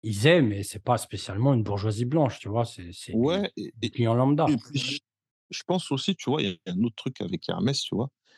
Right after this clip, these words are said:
Speaker 2: C'est une vision différente du luxe d'une marque comme Dior
Speaker 1: Oui.
Speaker 2: où, heu, c'est pas la même stratégie, ils sont
Speaker 1: Pop,
Speaker 2: pas
Speaker 1: pop luxe. <laughs>
Speaker 2: et, ouais, voilà, exactement, tu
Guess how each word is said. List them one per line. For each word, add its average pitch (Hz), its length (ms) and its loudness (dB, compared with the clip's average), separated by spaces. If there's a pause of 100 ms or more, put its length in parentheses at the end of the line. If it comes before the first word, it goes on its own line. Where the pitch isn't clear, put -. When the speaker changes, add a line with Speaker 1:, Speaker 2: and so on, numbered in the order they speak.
(120)
Speaker 2:
C'est - 400 -2
une 101 180 2
vision 107 480 0
différente 104 680 -4
du 92 160 -4
luxe 110 480 -4
d'une 92 280 -4
marque 98 260 -6
comme 87 300 -2
Dior 92 440 0 (340)
Speaker 1:
Oui. 107 120 -2
Speaker 2:
où, 90 180 -2
heu, 82 220 -4
c'est - 280 -8
pas 113 140 0
la 101 120 2
même 95 200 2
stratégie, 87 600 -8
ils 82 60 -6
sont 85 220 -8 (140)
Speaker 1:
Pop, 98 160 2 (100)
Speaker 2:
pas 85 100 -4
Speaker 1:
pop 127 180 4
luxe. - 420 -2 (160)
<laughs> - 180 -4 (640)
Speaker 2:
et, 95 180 0 (100)
ouais, 98 200 2
voilà, 90 280 -2
exactement, 90 580 -8
tu - 100 -18